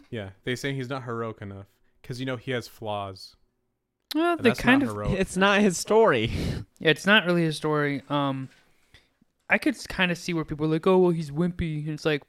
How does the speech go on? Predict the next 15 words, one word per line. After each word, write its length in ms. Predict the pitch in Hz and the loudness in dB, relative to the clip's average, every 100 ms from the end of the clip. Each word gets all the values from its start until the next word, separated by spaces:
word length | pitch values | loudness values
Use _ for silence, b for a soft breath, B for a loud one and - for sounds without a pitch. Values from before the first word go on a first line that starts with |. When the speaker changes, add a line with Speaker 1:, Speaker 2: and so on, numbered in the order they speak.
| _ | _
Speaker 2:
well, 180 | 180 175 185 | -8 -8 -4
yeah, 240 | 190 185 | 0 0
but 240 | 165 170 175 | 0 -2 0
that's 200 | 190 113 | -2 0
Speaker 1:
Yeah. 100 | 107 | 2
Speaker 2:
probably 240 | 240 277 | 4 4
what 180 | 185 156 | 2 2
they 60 | 160 | -2
Speaker 1:
He's 80 | 120 | -2
just 160 | 113 | -4
Speaker 2:
want. 380 | 135 - - - _ _ _ | -4 -4 -12 -20 _ _ _
Speaker 1:
carrying 320 | - 123 120 117 | -6 -2 -2 -2
the 60 | |
most 340 | 110 107 104 - _ _ _ _ _ _ | -4 -6 -10 -16 _ _ _ _ _ _
evil 800 | 156 131 113 120 117 110 107 | -8 -8 -6 -6 -6 -6 -8